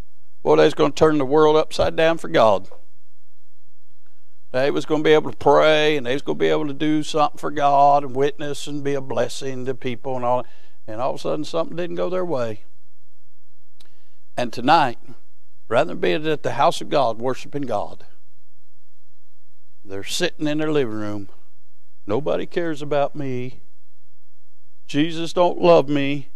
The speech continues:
I've heard people actually say that God lied to them. Are they crazy? The Bible even makes it clear it's impossible for God to lie.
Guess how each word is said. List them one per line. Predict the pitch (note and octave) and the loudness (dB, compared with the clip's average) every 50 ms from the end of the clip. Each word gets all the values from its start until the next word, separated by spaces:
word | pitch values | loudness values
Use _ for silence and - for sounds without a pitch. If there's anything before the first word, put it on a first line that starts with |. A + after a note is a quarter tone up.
| - - - - - | -4 -4 -4 -2 0
I've | - A3 D#4+ A3 | 2 2 4 6
heard | G#3+ G#3+ G3+ F3 D3 | 6 6 6 6 6
people | G3 G3+ G3+ - G3 F#3+ G3 | 4 4 4 4 2 4 4
actually | G3+ G3+ - - - F#3+ F3+ | 4 4 2 0 0 0 0
say | E3 - - G3+ G3+ | 0 0 0 2 2
that | G3 G3 F3+ - | 2 0 -2 0
God | F#3 F#3+ G3+ G#3 - - | 4 6 6 6 4 2
lied | G3+ G3+ G3 F#3 F3 D#3 C3 A#2 | 2 4 6 6 6 6 4 2
to | A#2 A#2 | -2 -4
them. | G#2+ A2+ A2 G#2 G2+ G2+ | -4 -4 -4 -4 -4 -4
Are | - - A#2+ | -4 -4 -4
they | D3+ A4+ - - - | -4 -6 -6 -6 -4
crazy? | - - A3 B3 C#4 C#4 B3+ A#3 D4 | -2 0 0 0 0 -2 -2 -2 0
The | C4 A3+ | 2 2
Bible | D#3 - - D#4+ D#4 A3+ F3+ F#3+ | 4 4 4 4 4 4 4 2
even | A3 A3 A3 | 2 4 2
makes | A#3 A#3+ - - | 0 0 0 -2
it | A3+ - | -2 -2
clear | - C4 D4+ F4+ E4+ A#3+ | -2 -2 0 0 0 0
it's | - - | 0 0
impossible | G#3+ A#3+ A#3 F#3+ B3+ D#4+ E4+ D4 - - - D3 C3 | 0 -2 0 2 2 4 4 4 2 0 -2 -2 -2
for | G#2+ - B2 | -2 -4 -4
God | G2+ A#2 A2+ G#2 F#2 F2+ | -2 0 0 0 0 -2
to | F#2+ G2 | -4 -4
lie. | F#2+ F#2 F2+ F2 E2+ D#2+ D2+ - | -2 0 0 0 -2 -4 -4 -6